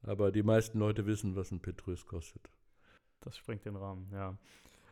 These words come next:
Speaker 2: Ähm, jetzt, äh, hast du mir erzählt, dass du, ähm, ja gar nicht hier wohnst, sondern, äh, weiter weg wohnst.
Speaker 1: Ja,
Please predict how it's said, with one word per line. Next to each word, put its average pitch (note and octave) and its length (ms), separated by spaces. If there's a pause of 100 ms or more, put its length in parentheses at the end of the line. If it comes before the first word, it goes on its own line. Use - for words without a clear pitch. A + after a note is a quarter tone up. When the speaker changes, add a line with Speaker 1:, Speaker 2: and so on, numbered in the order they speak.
(120)
Speaker 2:
Ähm, A#2+ 760
jetzt, - 480
äh, B2 280
hast B2+ 300
du B2 340
mir B2 200
erzählt, B2+ 340
dass A#2+ 160
du, A2+ 480
ähm, G#2 640
ja G#2+ 120
gar A2 100
nicht G#2+ 100
hier G#2+ 140
wohnst, A2 500
sondern, G#2 500
äh, G2+ 380
weiter G#2 220
weg G2+ 180
wohnst. C3+ 360 (440)
Speaker 1:
Ja, F#2 140